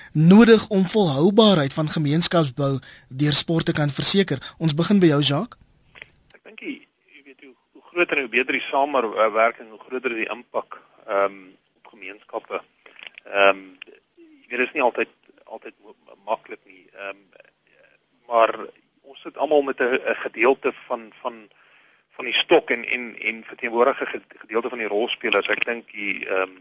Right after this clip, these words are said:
Speaker 2: onderwys is, is, is een groot voorbe-, eh, voor-, eh, voorbeeld. En dan ook jou plaaslike, ehm, regering wat die, wat die fasiliteite moet onderhou. Ehm, maar hoe meer effektief ons, eh, hierdie vennootskappe bestuur, hoe beter. En dan,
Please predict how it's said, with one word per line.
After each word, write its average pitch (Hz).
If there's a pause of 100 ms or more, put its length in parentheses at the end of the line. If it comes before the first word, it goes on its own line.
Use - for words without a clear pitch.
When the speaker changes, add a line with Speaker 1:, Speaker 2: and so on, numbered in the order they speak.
(160)
Speaker 2:
onderwys 110
is, 98 (100)
is, 101
is -
een 110 (120)
groot 107 (140)
voorbe-, 110
eh, 95 (140)
voor-, 107
eh, - (140)
voorbeeld. 110
En 117
dan 143
ook 196
jou 170
plaaslike, 165 (260)
ehm, 113 (140)
regering 135 (580)
wat 107
die, 107
wat 101
die 104
fasiliteite 113
moet 110
onderhou. 113 (600)
Ehm, 104 (140)
maar 131
hoe 131
meer 180
effektief -
ons, 143
eh, 101
hierdie 101
vennootskappe 113
bestuur, -
hoe 98
beter. 107
En 104
dan, 123